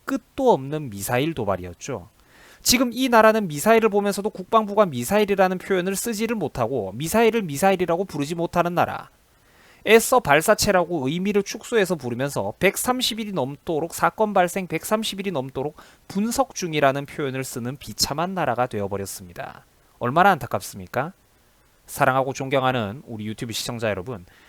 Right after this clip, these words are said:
대한민국 사회에서 현명한 지식인이 되는 방법은요, 전혀 어렵지 않습니다. 실질적인 힘에 의한 평화를 확립하기 위해서 미국과 일본 같은 우리 아시아 태평양 최강의 자유진영 국가들과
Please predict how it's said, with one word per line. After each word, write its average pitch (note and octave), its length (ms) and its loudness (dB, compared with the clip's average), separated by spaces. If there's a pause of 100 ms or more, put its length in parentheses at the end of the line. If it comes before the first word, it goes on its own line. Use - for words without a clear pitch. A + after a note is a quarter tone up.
(140)
대한민국 D3 560 4
사회에서 F3+ 580 2
현명한 G#3+ 640 -2
지식인이 F#3+ 520 -6
되는 G#2+ 240 -4
방법은요, G#2 640 -8
전혀 G3+ 380 0
어렵지 A#3+ 400 0
않습니다. G#2 640 -6 (420)
실질적인 A#3+ 800 0
힘에 C4 320 -2
의한 F3 420 2
평화를 E3 420 2
확립하기 G3+ 680 -4
위해서 G#2 480 -4 (320)
미국과 G3 640 4
일본 D#3 420 -2
같은 C#3 600 0
우리 A#2+ 200 -2
아시아 C3 280 4
태평양 G3+ 460 -4
최강의 A#3 520 -2
자유진영 D3 480 -6
국가들과 B2 640 -2